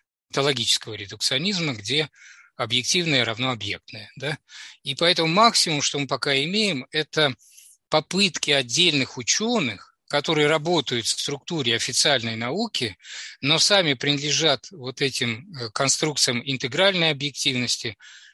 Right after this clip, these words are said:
или объективной субъектности и пытаются доказать элементы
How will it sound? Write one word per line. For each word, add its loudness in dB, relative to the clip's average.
или -2
объективной -2
субъектности 0
и -8
пытаются 2
доказать 0
элементы -4